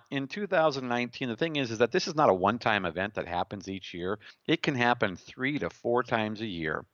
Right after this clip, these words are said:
And they're out there. And Father in heaven, in Jesus' name, we just cover all this information. We cover this broadcast with the blood of the Lord Jesus Christ. We bind up all spirits of witchcraft, the occult, all astrology in Jesus' name, Lord. We just proclaim the name of the Lord Jesus Christ. We loose the spirits of exposure.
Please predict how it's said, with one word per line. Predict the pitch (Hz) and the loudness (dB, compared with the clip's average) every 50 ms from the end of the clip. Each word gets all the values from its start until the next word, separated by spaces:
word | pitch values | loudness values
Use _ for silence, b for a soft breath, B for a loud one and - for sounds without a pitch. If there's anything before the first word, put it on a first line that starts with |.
| _ _ - | _ _ 0
And | 127 127 127 | 0 4 6
they're | 123 127 127 | 6 8 8
out | 131 139 143 135 - | 8 8 6 4 2
there. | 120 104 101 | 2 2 2
And | 104 104 | 0 0
Father | - 139 147 156 156 143 139 | 2 2 4 4 4 2 0
in | 127 120 | 0 0
heaven, | 120 120 113 107 107 104 | 0 0 0 0 -2 -6
in | 101 95 | -6 -10
Jesus' | 107 110 110 101 101 98 95 - | -8 -8 -8 -6 -6 -8 -8 -6
name, | 117 110 110 | -4 -4 -2
we | 120 143 143 | -2 -2 -2
just | 127 123 - - | -2 -2 -2 2
cover | - 123 101 104 101 95 | 2 2 4 6 6 8
all | 107 113 110 | 8 8 6
this | 110 104 - | 4 0 -2
information. | - 107 101 - 110 98 95 92 92 95 - - 120 | -4 -6 -4 -4 -4 -2 -2 -2 -2 -2 -2 -4 -4
We | 117 117 | -4 -4
cover | - - 131 123 123 | 0 0 0 0 2
this | 107 104 98 | -2 -4 -6
broadcast | - - 92 92 90 90 87 - - 101 90 90 92 95 - - | -4 0 4 4 4 4 4 2 0 2 4 4 4 4 2 -6
with | 95 | -8
the | - 92 | -8 -8
blood | 78 80 85 87 85 87 90 90 | -6 -4 0 2 4 4 4 2
of | 90 | 0
the | 92 | 0
Lord | 95 87 82 82 82 87 | 0 0 0 0 0 0
Jesus | 82 78 87 82 78 82 87 - | -2 -2 -4 -4 -4 -4 -6 -2
Christ. | - 85 80 71 67 - - - - _ b b b | 2 4 6 6 4 2 0 -4 -10 _ b b b
We | 123 | 0
bind | 110 104 104 104 101 | 2 4 4 4 4
up | 98 98 | 4 4
all | 104 104 101 | 4 2 2
spirits | - - 101 95 101 104 101 - | 2 -4 -4 -2 -2 -4 -4 -8
of | 107 87 | -12 -6
witchcraft, | 80 101 110 - - - 107 104 101 104 101 - | -4 -4 -4 -4 -2 2 4 6 6 6 6 2
the | - 90 82 | 0 -6 -6
occult, | 80 - - 104 104 107 - | -4 2 4 4 6 6 6
all | - 98 104 98 | 4 2 2 2
astrology | 92 - - - 101 98 104 110 107 101 95 101 107 | 0 -2 -2 4 6 6 8 8 6 4 2 -4 -4
in | 104 104 98 | -4 -4 -4
Jesus' | 90 107 113 110 98 98 90 - - | -4 -4 -4 -4 -4 -4 -6 -6 -2
name, | 110 104 104 107 110 110 | 0 0 2 2 0 2
Lord. | 107 107 107 107 110 113 110 B B B B - | 6 8 8 8 8 6 2 B B B B -4
We | 117 | -2
just | 113 98 - | -2 -2 -2
proclaim | - 98 - - - 107 107 110 107 | -4 -6 -4 2 4 6 6 6 4
the | 95 | 2
name | 92 98 101 104 107 113 | 2 4 4 4 4 4
of | 107 | 4
the | 107 107 | 4 6
Lord | 107 107 110 110 101 | 6 6 6 4 4
Jesus | 104 110 113 98 95 95 - | 2 0 2 2 0 -2 -2
Christ. | - - 113 107 113 127 131 - - | 0 4 6 6 8 6 4 2 0
We | 113 113 123 | 0 0 2
loose | 131 147 151 - | 4 4 2 2
the | - 110 | 0 -4
spirits | - - 147 143 143 139 - | -2 2 4 4 4 4 4
of | 123 107 | 4 4
exposure. | 104 98 - - - - - - 120 123 131 135 123 104 101 95 80 - - | 2 2 0 -10 -10 -4 4 6 6 6 6 2 -2 -2 -2 -4 -4 -4 -8